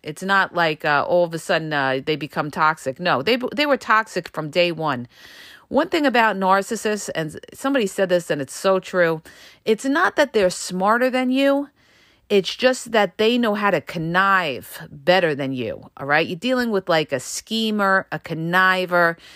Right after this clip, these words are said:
you know, somebody, you know, who's smart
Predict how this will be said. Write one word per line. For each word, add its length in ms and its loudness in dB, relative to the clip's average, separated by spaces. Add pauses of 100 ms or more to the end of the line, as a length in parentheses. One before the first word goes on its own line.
(320)
you 140 0
know, 400 2
somebody, 800 0
you 120 -6
know, 320 -2
who's 160 -6
smart 760 2